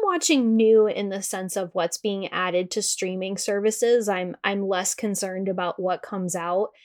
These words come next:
I just really enjoy the premise, and I like that I've now seen almost every season of the show, so I know how they've evolved.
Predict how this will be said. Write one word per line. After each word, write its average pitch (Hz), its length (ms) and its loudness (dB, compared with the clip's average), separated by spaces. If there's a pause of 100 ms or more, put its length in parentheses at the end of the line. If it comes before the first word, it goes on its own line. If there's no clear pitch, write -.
(460)
I 240 180 6
just 339 260 2
really 208 480 2
enjoy 185 680 -2 (180)
the 190 60 -4
premise, 190 680 -4
and 214 140 -4
I 208 120 0
like 196 360 2
that 262 140 4
I've 240 180 4
now 190 220 -4
seen 196 360 -6
almost 180 560 -4
every 202 360 2
season 277 540 0 (100)
of 254 180 0
the 285 80 -2
show, 311 380 0
so 208 480 2
I 208 140 2
know 190 360 0
how 196 280 -2
they've 185 380 -2
evolved. 175 640 -6